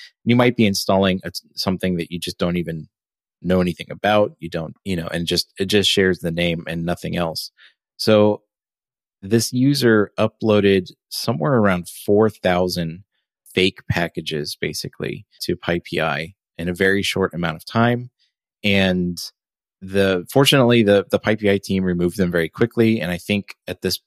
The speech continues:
point, there's nothing, there's nothing on there. But there was this, this kind of attack. I think it's important to note, too, that this is not something that's, like, specific to Python.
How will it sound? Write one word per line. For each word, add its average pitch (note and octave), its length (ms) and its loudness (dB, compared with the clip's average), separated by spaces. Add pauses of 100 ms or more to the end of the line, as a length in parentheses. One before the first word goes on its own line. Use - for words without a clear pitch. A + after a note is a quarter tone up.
point, F#2 280 -2
there's E2 180 -10
nothing, E2+ 520 -8 (260)
there's - 180 -10
nothing - 300 -10
on G#2+ 180 -2
there. A#2+ 280 -2 (500)
But G2+ 240 0
there A2+ 100 4
was G#2+ 320 2
this, - 380 0
this G2 160 -6
kind G2 180 -4
of G2 80 0
attack. F2 380 -2 (460)
I G#2+ 80 0
think F#3 140 4
it's D#3 100 2
important A#2 420 2
to G#2+ 80 2
note, G2 260 2
too, G2 180 -2
that - 180 -18
this A2 160 2
is B2 120 0
not A2 260 2
something G2 360 0
that's, E2+ 180 -6
like, E2 160 -4
specific - 640 -6
to - 80 -14
Python. F2 680 -4